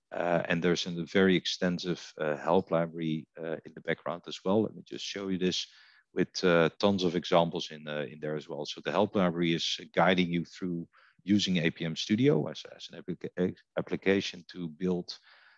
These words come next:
uh, asset performance management solutions. And there is a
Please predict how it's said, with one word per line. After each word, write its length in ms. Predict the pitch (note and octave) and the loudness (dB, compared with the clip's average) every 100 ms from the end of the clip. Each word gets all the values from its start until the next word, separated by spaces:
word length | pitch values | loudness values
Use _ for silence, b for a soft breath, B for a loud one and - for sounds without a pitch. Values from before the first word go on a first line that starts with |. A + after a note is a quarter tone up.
| b - | b -2
uh, 160 | E2 E2 | 0 2
asset 260 | G2 - F2 | 0 0 -4
performance 440 | - - A2+ C3+ - | -8 -2 -2 -2 -2
management 400 | B2 A2+ A2+ G#2 | -2 -2 -6 -6
solutions. 540 | - A2 - G#2 - - | -2 -2 -2 -10 -12 -4
And 380 | F2 F2+ F2+ E2+ | 0 2 2 0
there 160 | E2+ | -2
is 120 | F2 | -2
a 140 | F2+ | -2